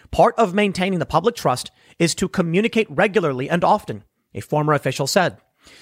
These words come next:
Another current official who served during the last three administrations said the restrictions are similar to how the Obama administration operated, N B C News reported. "It was more restrictive under Obama than under Trump, when there was more autonomy for each region to speak to the media,"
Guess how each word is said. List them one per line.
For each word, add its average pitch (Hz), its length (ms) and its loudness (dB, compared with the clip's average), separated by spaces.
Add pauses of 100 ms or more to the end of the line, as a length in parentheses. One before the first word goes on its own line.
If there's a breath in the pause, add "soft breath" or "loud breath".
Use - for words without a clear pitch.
(140 loud breath)
Another 180 380 4
current 196 360 0
official 175 440 0
who 156 100 -6
served 151 480 0
during 160 240 2
the 151 80 0
last 139 380 0
three 156 140 -2
administrations 139 720 -2 (260 soft breath)
said 170 160 0
the 185 80 2
restrictions 170 720 -2 (320)
are 147 100 0
similar 247 360 2
to 196 100 -2
how 190 100 2
the 175 120 0
Obama 170 500 2
administration 160 580 -2
operated, 127 520 -2 (300)
N 135 140 -4
B 127 80 -4
C 131 160 -4
News 107 160 -4
reported. 127 400 0 (480)
"It 160 100 -4
was 175 160 2
more 170 280 4
restrictive 190 440 0
under 151 180 2
Obama 139 440 2
than 123 100 -4
under 120 140 -2
Trump, - 320 -2 (480 soft breath)
when 160 160 2
there 175 120 4
was 151 180 0
more 170 360 2
autonomy 190 500 0 (340)
for 160 180 -2
each 196 220 -2
region 165 340 0
to 160 100 -6
speak - 340 -4
to 160 80 -6
the 156 80 0
media," 180 340 -2